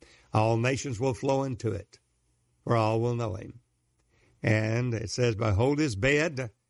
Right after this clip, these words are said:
that bed which is Solomon's. Threescore valiant men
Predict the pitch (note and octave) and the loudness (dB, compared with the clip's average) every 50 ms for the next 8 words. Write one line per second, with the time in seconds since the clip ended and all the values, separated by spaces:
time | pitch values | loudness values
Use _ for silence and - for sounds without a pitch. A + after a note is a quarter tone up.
0 | _ _ _ _ _ _ _ _ _ _ _ _ _ _ _ _ _ - A2+ A#2+ | _ _ _ _ _ _ _ _ _ _ _ _ _ _ _ _ _ 0 0 0
1 | B2 - - G#2+ A2+ D#3 D#3 D3+ B2 A2 G#2+ B2 C3+ C3+ A#2+ A#2 A2+ G#2+ _ _ | 0 -2 -4 0 2 2 4 4 4 2 0 -2 -4 -6 -10 -10 -10 -14 _ _
2 | _ _ _ _ _ _ _ _ _ _ _ _ _ _ _ _ _ - B2+ D3 | _ _ _ _ _ _ _ _ _ _ _ _ _ _ _ _ _ 2 2 2
3 | D#3 - - C#3+ A2+ - - E3 D#3+ D#3+ C#3+ A2+ F#2 F2 E2+ E2+ F2 - - F2 | 2 2 -2 -2 -2 -2 0 0 0 2 2 0 -2 -4 -6 -8 -10 -12 -14 -14
4 | E2 - _ _ _ _ _ _ _ _ _ _ _ _ - C3 D3 F3+ G3+ G#3+ | -14 -16 _ _ _ _ _ _ _ _ _ _ _ _ -2 2 2 2 2 2
5 | E3 - - - D3 D3+ E3 E3 D3+ B2 G2+ F#2+ G2+ D3+ F#3 G3 G#3 F#3+ E3 C3 | -2 -8 -4 0 2 4 4 4 2 -2 -4 -4 -2 0 0 0 0 0 -2 0
6 | A#2 A#2 A#2+ - - - A2 G#2+ G2+ F2 D#2 - - - - - | -2 -4 -6 -6 -6 -2 0 0 0 0 -2 -6 -10 -12 -14 -16